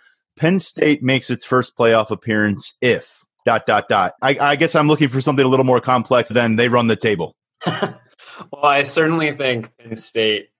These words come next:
Speaker 2: needs Sean Clifford to take its step. I, I know quarterback play is the obvious place to go, but Sean Clifford was good last year. I don't think he was great. I think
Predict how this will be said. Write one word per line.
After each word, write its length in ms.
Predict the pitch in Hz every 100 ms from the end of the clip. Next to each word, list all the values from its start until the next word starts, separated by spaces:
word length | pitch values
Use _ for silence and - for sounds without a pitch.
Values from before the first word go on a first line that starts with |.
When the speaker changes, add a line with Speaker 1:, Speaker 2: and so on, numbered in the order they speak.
| _
Speaker 2:
needs 680 | 120 117 113 113 107 104 -
Sean 320 | - 104 98 92
Clifford 420 | 98 95 95 92
to 60 |
take 240 | 95 98 92
its 140 | 98
step. 300 | - - - _ _
I, 160 | 110 107 - _ _ _ _
I 180 | 123 120
know 320 | 120 120 120
quarterback 580 | 113 127 117 110 107 104
play 240 | - 104 101
is 140 | 98
the 80 | -
obvious 480 | 98 101 98 98 -
place 260 | 101 -
to 80 | -
go, 320 | 95 92 95
but 140 | - 101
Sean 220 | 127 123
Clifford 260 | 123 123 113
was 160 | 113
good 220 | - 110 -
last 340 | 95 - -
year. 220 | - - _ _ _ _ _
I 120 | 113
don't 220 | 110 110 - _ _
think 180 | - 107
he 160 | - 107
was 140 | 95
great. 400 | - 117 113 110 _ -
I 200 | 107 104 -
think 200 | 107 95